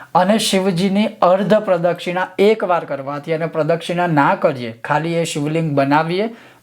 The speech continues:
માથા ઉપર ઘરના દરેક સભ્યો લે અને પછી પાછું એ નીચે મૂકી અને એ શિવલિંગની સામે ધૂપ અને દીપ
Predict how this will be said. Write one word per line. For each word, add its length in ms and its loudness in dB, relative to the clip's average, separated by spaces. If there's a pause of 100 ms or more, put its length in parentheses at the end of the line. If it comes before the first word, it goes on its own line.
માથા 280 2
ઉપર 340 2
ઘરના 340 -2
દરેક 300 0
સભ્યો 480 -2
લે 340 2 (320)
અને 140 -8
પછી 260 -8
પાછું 400 -4
એ 220 0 (220)
નીચે 320 0
મૂકી 540 0 (300)
અને 340 2
એ 380 2
શિવલિંગની 800 0
સામે 600 -2 (280)
ધૂપ 540 2 (580)
અને 260 2
દીપ 280 -2